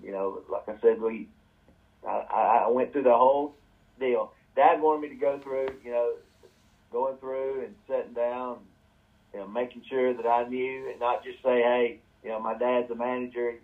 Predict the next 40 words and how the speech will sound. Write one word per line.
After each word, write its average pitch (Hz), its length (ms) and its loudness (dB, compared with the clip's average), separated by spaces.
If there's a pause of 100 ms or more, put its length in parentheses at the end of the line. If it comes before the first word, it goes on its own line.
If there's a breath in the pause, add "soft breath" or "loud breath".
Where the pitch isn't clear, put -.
(140)
you're 123 100 -12
gonna 123 160 -2
go 123 120 2
to 117 80 2
work 123 320 2
here." 113 300 -4 (280)
I 117 60 -2
went 123 300 0
through 123 160 0
the 120 80 2
whole 120 200 6
process, 117 680 2 (440)
and 110 260 -8 (120)
I, 113 140 -8 (340)
that 156 220 6
made 143 180 -2
me 131 80 -8
appreciate 123 540 -4
it 117 80 -4
a - 60 -4
whole 120 180 2
lot 117 220 2
more. 123 340 -2 (440)
And 107 380 -8
at 110 300 -4
that 175 260 6
time, 131 420 0 (120)
you 123 100 -12
know, 120 320 0
I 120 40 0
wasn't 131 340 -8
able 127 240 -2
to 123 140 -10
work 139 320 -4
under 110 220 -10
him, 113 320 -14 (320)
because 117 440 2
of, 95 140 0 (140)
you 107 60 -14
know, 98 140 -4